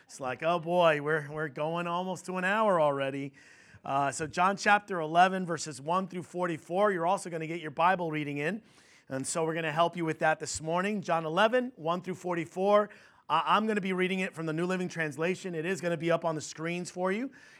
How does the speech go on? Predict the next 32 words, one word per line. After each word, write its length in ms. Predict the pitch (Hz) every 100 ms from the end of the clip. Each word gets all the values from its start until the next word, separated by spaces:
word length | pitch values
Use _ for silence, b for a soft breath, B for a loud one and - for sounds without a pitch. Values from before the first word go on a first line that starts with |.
| b
And 100 | 147
so 100 | 160
beginning 360 | 156 175 220
at 100 | 214
verse 240 | 185 196 -
one, 240 | 185 214
the 80 | 185
Bible 360 | 151 185 220 226
says, 560 | - 165 151 156 - _ _ _ _ _ _
"A 80 | 165
man 280 | 175 226 254
named 220 | 240 202
Lazarus 720 | 185 190 185 139 143 139 -
was 200 | 135 143
sick. 480 | - - 147 117 - - - _ _ - b b b b
He 140 | 180
lived 240 | 185 233 220
in 100 | 220
Bethany 460 | 202 202 185 170
with 180 | 151 165
his 160 | 156 -
sisters, 480 | 247 - - 151 160
Mary 380 | 185 185 175
and 120 | 160 151
Martha, 500 | 175 202 - 165 160
and 140 | 156
this, 220 | 175 -
uh, 220 | 175 156 165
is 140 | 165
the 100 | 165
Mary 440 | 175 208 220 165 147
who 280 | 160 151